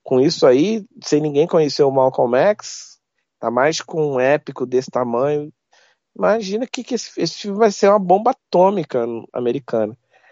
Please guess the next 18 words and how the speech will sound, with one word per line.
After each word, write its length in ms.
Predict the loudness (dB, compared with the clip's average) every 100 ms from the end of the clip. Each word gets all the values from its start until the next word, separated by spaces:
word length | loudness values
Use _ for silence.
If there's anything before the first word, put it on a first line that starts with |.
| _ -2
E 100 | 4
aí 380 | 4 4 0 -2
o-, 160 | -4 -6
eles 260 | -6 -6
estancam, 580 | -6 -2 2 0 0 -4
o, 540 | -6 -6 -6 -4 -4 -4
o 40 |
estúdio 420 | -4 -2 -2 0
estanca 480 | -2 2 4 4 4
o, 280 | 4 2 -6
o, 460 | -4 -4 -2 -4 -4 2
o 100 | 4
orçamento 580 | 4 2 4 2 2 -6
do 80 |
Spike 360 | -4 -2 -2 -2
Lee, 280 | -4 -4 -6 -2
e 160 | 2
aí 800 | 4 4 2 -2 -6 -6 -6 -8